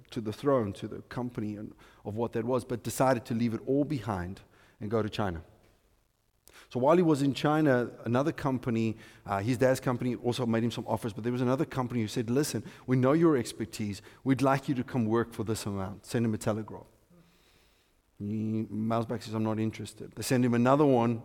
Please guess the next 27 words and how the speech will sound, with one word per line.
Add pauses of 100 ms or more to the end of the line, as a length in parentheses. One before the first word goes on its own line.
(120)
"Double. (260)
We'll
give
you
double." (2000)
They
come
back,
they
say,
"We'll,
we'll,
we'll
do
a
four
hundred
percent (100)
of
what
it
is.
Like,
we
really
want
you."